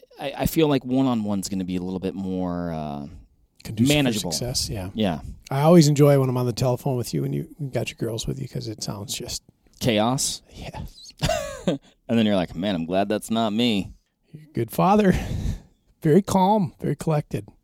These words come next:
Speaker 1: So, on one of these little missions that I bring up, I brought my, uh, Savage Model twenty-four.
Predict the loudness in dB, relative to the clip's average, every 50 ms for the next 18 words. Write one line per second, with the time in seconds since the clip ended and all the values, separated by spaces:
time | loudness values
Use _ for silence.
0 | _ _ _ _ 0 2 4 4 6 6 6 6 6 4 4 2 0 -2 _ _
1 | _ _ _ _ _ _ _ _ 4 6 8 8 8 8 8 6 4 2 -2 -4
2 | -4 -6 -10 -10 _ _ _ _ _ _ _ -2 0 0 0 0 0 -2 -4 -6
3 | -6 -8 -8 -8 -10 -12 -14 -18 -20 _ _ _ -4 0 0 2 2 0 -2 -2
4 | -4 -6 -4 -4 -6 -6 -8 -10 -12 _ _ _ _ _ -6 -4 -2 0 0 0
5 | 0 -2 -4 -2 -2 -2 -4 -8 _ _ _ _ _ _ -6 -4 -2 0 0 0
6 | 0 -2 -2 -2 -4 -4 -4 -4 -4 -2 -2 0 0 0 -2 -4 -4 -6 -8 -8
7 | -8 -6 -4 -4 -4 -4 -6 -10 -8 -6 -4 -4 -4 -4 -4 -8 -10 -10 -12 -14